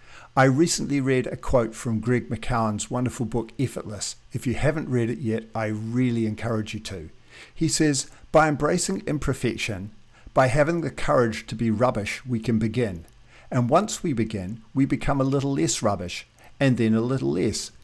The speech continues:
And eventually, out of the rubbish, come exceptional, effortless breakthroughs in all the things that matter. That quote got me thinking.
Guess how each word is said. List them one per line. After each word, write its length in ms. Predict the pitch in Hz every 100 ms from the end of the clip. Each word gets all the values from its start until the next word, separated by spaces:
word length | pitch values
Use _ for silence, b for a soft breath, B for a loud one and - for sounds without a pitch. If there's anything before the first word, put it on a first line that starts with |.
| b b
And 160 | 139 139
eventually, 680 | 139 196 214 117 98 104 - -
out 220 | 131 117
of 60 | 113
the 60 |
rubbish, 480 | 113 135 120 101 - - -
come 300 | - 131 120
exceptional, 840 | - 131 - 165 - - 143 135 - -
effortless 480 | 143 135 - 143 131
breakthroughs 840 | - 123 120 - - 92 90 - - b
in 180 | 120 110
all 220 | 127 120 113
the 100 | 113
things 340 | - 113 110
that 120 | 101
matter. 420 | 104 110 - 90 - - - - - - - b b
That 220 | - - -
quote 260 | 160 156
got 180 | 147 -
me 100 | 123
thinking. 520 | - 117 110 87 87